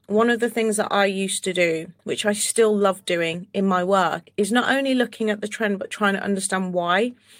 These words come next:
Because if you understand why, you can probably predict the next one. So, for example, you know, the, the trend of the, of the last, like, I would say twelve to eighteen months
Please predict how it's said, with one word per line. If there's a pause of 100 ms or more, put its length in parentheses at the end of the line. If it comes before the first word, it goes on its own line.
(280)
Because
if
you
understand
why,
you
can
probably
predict
the
next
one. (440)
So,
for
example, (600)
you
know,
the, (100)
the
trend
of
the,
of
the
last,
like,
I
would
say
twelve (140)
to
eighteen
months